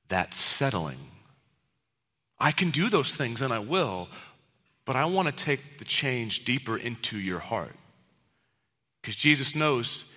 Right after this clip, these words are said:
if he just changes your circumstance, but he doesn't change you,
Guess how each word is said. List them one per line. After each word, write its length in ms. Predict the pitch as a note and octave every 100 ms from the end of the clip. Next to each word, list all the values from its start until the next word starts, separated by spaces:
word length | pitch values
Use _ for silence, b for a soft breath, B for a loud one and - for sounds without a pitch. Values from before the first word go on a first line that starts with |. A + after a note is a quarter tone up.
| B -
if 160 | -
he 80 | B2+
just 320 | B2+ F3+ -
changes 500 | - D#3+ D#3+ C3 G#2
your 80 | A#2
circumstance, 680 | - D#3+ C3 G#2+ - F#2 -
but 120 | F#2+
he 40 |
doesn't 340 | F#2 C3+ C3 -
change 420 | C#3 B2+ G#2+ F#2
you, 400 | A2 D3 E3